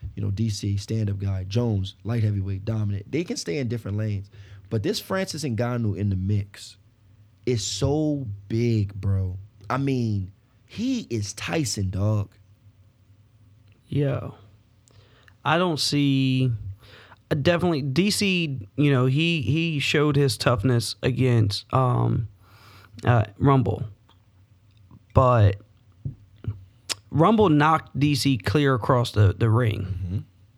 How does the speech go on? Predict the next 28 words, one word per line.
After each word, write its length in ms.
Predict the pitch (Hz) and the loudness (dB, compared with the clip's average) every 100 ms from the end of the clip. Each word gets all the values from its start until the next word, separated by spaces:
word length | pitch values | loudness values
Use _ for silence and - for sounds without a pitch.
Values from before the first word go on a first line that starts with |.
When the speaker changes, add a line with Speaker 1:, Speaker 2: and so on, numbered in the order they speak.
| - | -12
Speaker 2:
Okay? 340 | 98 131 120 127 - - - - - _ - - - _ _ _ - - - - _ _ _ _ _ - _ - | -4 0 2 0 -4 -18 -20 -20 -20 _ -20 -20 -20 _ _ _ -20 -16 -16 -18 _ _ _ _ _ -20 _ 2
Ngannou 640 | 151 139 156 170 214 262 277 | 4 6 6 6 6 6 4
Speaker 1:
And 60 | |
that 60 | 98 | 2
was 120 | 104 | 2
before 360 | 98 101 110 120 | 2 0 -2 0
D 140 | 113 | -2
C 140 | 117 120 | -4 -6
got 160 | 123 | -4
hit, 160 | 139 147 | -6 -8
kicked, 220 | - - | -12 -12
and 120 | 151 | -10
got, 200 | 135 139 - 104 101 | -10 -10 -12 -10 -4
got 180 | 107 101 | -2 -2
knocked 220 | 101 101 | -2 -6
unconscious. 420 | - 151 151 101 | -10 -10 -6 0
Well, 100 | 107 | 2
not 220 | 113 104 | 0 -2
knocked 300 | 104 104 101 | -2 -2 -2
unconscious, 400 | 95 95 92 98 | -4 -4 -4 -6
'cause 160 | - 98 | -10 -10
Jones 340 | 92 98 107 | -4 -2 0
didn't 160 | 107 95 | -2 -2
knock 220 | 101 104 | -4 -2
him 80 | 95 | -6
unconscious, 420 | 87 92 87 107 | -4 -6 -6 -8
but 140 | 104 82 | -8 -4
Jones 340 | 98 92 | -2 -2